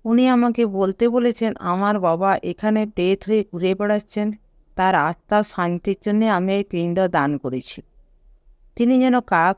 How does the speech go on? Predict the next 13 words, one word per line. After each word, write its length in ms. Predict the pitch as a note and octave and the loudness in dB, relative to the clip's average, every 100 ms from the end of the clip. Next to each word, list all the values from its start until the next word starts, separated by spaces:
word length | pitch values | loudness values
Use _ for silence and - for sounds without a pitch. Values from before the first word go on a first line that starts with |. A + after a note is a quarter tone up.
| - | -2
হয়ে 200 | A#3 A3+ | -2 0
এসে 220 | G3+ A3+ | 0 -2
তা 180 | A3+ G#3+ | -2 -2
খেয়ে 300 | G#3 E3 D3 | -2 -4 -4
নেন। 240 | B2+ B2+ B2+ _ _ _ _ _ _ - _ - | -4 -8 -14 _ _ _ _ _ _ -20 _ -10
আমার 380 | - A#3+ B3 A#3 | 0 2 2 2
বাবাকে 460 | G3 G3 A3 A3 | 0 2 0 0
আমি 200 | A3+ A3 | 0 0
প্রেত 300 | G#3+ F3 F3 - | -2 -2 -2 -2
বলে 220 | G#3 G#3 G3+ | -2 0 0
ভাবতেই 520 | E3 E3 - F3+ G#3 | 0 -2 -2 -2 0
পারি 280 | G#3+ A3 G#3+ | 0 0 0
না। 200 | A3 | -2